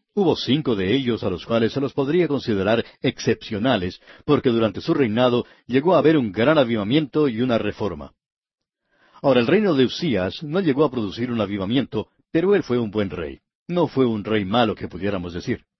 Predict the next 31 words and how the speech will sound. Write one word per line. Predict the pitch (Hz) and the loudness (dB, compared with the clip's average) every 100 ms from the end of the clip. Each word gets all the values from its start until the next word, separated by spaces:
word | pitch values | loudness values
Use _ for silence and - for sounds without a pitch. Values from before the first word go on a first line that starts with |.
| _ _ _ _ _ _ _ | _ _ _ _ _ _ _
En | 151 202 | -2 0
uno | 208 | 0
de | 147 | 0
los | 117 - | 0 -4
colegios | 104 120 98 92 | -4 -4 -6 -4
bíblicos | 117 113 - 110 95 - - - | -4 -4 -4 -6 -6 -12 -16 -10
tenían | 104 113 110 | -6 -4 -6
un | 95 | -6
curso | 117 113 - 104 | -6 -6 -6 -10
sobre | - 101 82 85 85 | -10 -10 -8 -8 -8
la | 80 85 | -8 -6
Biblia | 117 92 101 101 | -8 -6 -6 -6
que | - 87 | -8 -8
era | 92 | -6
bastante | 90 92 165 147 - | -4 -4 -6 -6 -6
fragmentario. | 98 92 92 80 - 78 71 71 _ _ _ _ _ - | -6 -8 -10 -8 -8 -8 -10 -20 _ _ _ _ _ -4
Y | |
una | 202 196 | -2 0
de | 147 | -2
las | 113 | -4
preguntas | 101 110 139 135 120 - | -6 -4 -4 -4 -4 -6
que | 92 | -6
siempre | 113 110 104 | -4 -4 -4
se | - | -6
hacía | 80 113 107 | -8 -2 -2
a | |
los | 92 - | -4 -8
alumnos | 92 110 95 87 | -8 -8 -8 -10
desde | 85 76 82 | -10 -10 -10
tiempo | - 143 127 113 | -2 -2 -2 -4
inmemorial, | 98 92 104 110 113 | -4 -4 0 0 -2